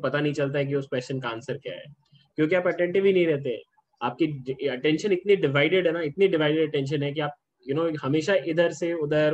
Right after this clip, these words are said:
उधर से इधर diverted रहते हैं, तो इसलिए आप सुनते नहीं है, तो फिर आपको कैसे समझ आएगा? आप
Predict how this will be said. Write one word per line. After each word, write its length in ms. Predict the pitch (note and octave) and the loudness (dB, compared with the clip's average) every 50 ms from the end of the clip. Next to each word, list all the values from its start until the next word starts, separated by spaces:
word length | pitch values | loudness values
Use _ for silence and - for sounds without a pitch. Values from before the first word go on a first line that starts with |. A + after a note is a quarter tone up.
| - D#3 | 0 0
उधर 180 | D3+ E3 E3 | 2 2 2
से 160 | D3+ - E3+ D3+ | 0 0 -2 -2
इधर 320 | D3+ D3 D3 D3 D3 D3+ D#3 - C#3 | -2 0 0 -2 -2 -4 -6 -6 -2
diverted 500 | C#3+ C#3 C3+ C#3 D3 C#3+ C#3 D#3 D3 C#3+ | 0 0 2 2 2 2 2 0 0 0
रहते 240 | C3 A#2 G#2+ - G2+ | 0 -2 -4 -6 -10
हैं, 60 | G2+ _ _ _ _ _ _ _ _ _ _ - | -20 _ _ _ _ _ _ _ _ _ _ 0
तो 40 | D3 | 0
इसलिए 300 | C#3+ C#3+ D3 F#3 F#3+ G3+ | 0 2 2 4 4 4
आप 200 | G3+ F#3+ F3+ - - | 4 2 -4 -6 -8
सुनते 360 | - - D#3 D#3 E3 G3 G3 | -6 -4 -4 -2 0 0 2
नहीं 160 | G3+ G3+ G3 | 2 2 2
है, 80 | F#3+ F#3+ | 2 0
तो 100 | G3 F#3 | 0 -4
फिर 140 | F3+ G3 F3+ | -4 -4 -4
आपको 180 | F3+ F3 F3 | -4 -6 -6
कैसे 260 | F3+ F3 D#3+ D#3 - | -6 -6 -6 -6 -6
समझ 220 | D3+ D#3 C#3+ C3 A#2+ A#2 | -8 -8 -6 -6 -6 -8
आएगा? 240 | A2 G#2 G#2 G#2 G#2+ _ _ _ _ _ _ _ _ _ _ _ _ _ _ _ _ _ _ _ _ _ - | -10 -12 -14 -18 -20 _ _ _ _ _ _ _ _ _ _ _ _ _ _ _ _ _ _ _ _ _ -6
आप 160 | - D3 C#3 | -4 -4 -4